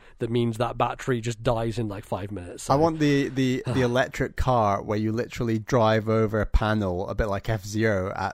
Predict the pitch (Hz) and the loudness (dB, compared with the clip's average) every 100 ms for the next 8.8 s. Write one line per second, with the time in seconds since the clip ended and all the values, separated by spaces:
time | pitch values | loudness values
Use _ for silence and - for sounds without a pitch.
0 | 101 101 98 98 - 113 - 117 107 98 | -4 -2 0 -2 -4 0 2 2 -4 -8
1 | - 90 127 151 160 - 110 139 113 - | -6 -4 4 6 6 4 2 6 6 4
2 | - - 110 - 113 107 107 107 - 104 | -6 -2 -2 0 -2 0 0 -2 -2 -2
3 | 95 101 101 95 95 - - - 92 92 | -2 -2 -6 -4 -6 -10 -12 -6 -4 -4
4 | 110 - 98 98 156 143 - 104 151 156 | -6 -10 -8 2 2 2 -2 4 6 6
5 | 147 156 143 143 151 170 165 165 151 123 | 6 6 6 6 4 4 2 4 4 4
6 | 131 131 131 127 139 214 226 127 131 - | 2 0 -2 0 2 2 4 2 2 2
7 | 135 127 151 - 165 170 208 170 147 - | 2 4 4 6 8 8 8 6 2 0
8 | - - 151 147 139 147 - - | 2 4 4 2 0 -2 -2 -8